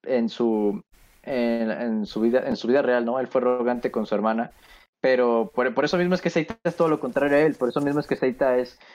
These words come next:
es valiente, por eso mismo es que Seita lo da todo por su hermana, porque él plasma lo que él quiso ser.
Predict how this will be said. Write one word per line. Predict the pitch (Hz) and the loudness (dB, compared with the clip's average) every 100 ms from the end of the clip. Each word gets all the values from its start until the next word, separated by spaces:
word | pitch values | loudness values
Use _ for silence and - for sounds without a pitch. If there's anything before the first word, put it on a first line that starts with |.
| - | -12
es | 123 113 | -8 -2
valiente, | 127 123 135 135 120 | 0 2 0 0 -2
por | 104 107 | -2 -4
eso | 127 | -4
mismo | 135 | -4
es | 135 | -4
que | 131 | -2
Seita | 123 - | 0 0
lo | 123 110 | 0 2
da | 113 | 0
todo | - 123 | 2 0
por | 120 107 | 0 -2
su | 104 | 0
hermana, | 107 127 113 | 0 0 -2
porque | 98 101 - | -4 -6 -4
él | 107 | -4
plasma | - 123 113 135 131 - _ - | -2 -2 0 -4 -8 -12 _ -12
lo | 107 | -6
que | - | -2
él | 113 | -2
quiso | - 120 110 | -2 -6 -2
ser. | 120 110 | 0 -2